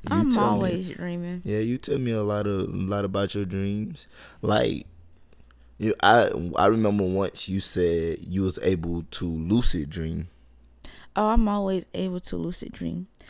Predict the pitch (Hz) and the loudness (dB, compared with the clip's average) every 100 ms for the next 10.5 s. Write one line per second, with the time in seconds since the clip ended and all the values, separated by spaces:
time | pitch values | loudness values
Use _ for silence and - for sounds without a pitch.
0 | - - - 208 - 220 196 196 190 185 | -20 -16 -8 -6 -4 -4 -2 -2 -2 -4
1 | 180 190 - - - 196 185 - 220 233 | -8 -12 -18 -16 -4 0 2 2 2 4
2 | - 240 247 - 190 190 185 180 170 170 | 2 -2 -2 -4 -4 -4 -2 -2 -2 -4
3 | 170 170 - - - - - - _ - | -4 -6 -8 -18 -20 -20 -20 -20 _ 0
4 | 175 175 - 220 185 202 214 208 185 202 | 0 2 0 -2 -4 -4 -4 -6 -6 -6
5 | 208 208 175 190 185 185 - 160 151 - | -4 -4 -4 -6 -8 -6 -4 -4 -8 -10
6 | 175 156 - - - - - 175 185 185 | -6 -4 -4 -6 -16 -20 -6 0 2 4
7 | 180 175 180 180 202 208 190 175 160 170 | 2 0 0 2 2 0 -2 -2 2 2
8 | 196 214 220 - - 190 180 180 190 175 | 2 0 -2 -4 -4 -6 -6 -8 -4 -4
9 | 175 - 170 - 170 170 180 156 160 156 | -4 -4 -4 -4 -4 -2 -2 -2 -2 -2
10 | - - 185 190 - | -4 -4 -4 -6 -12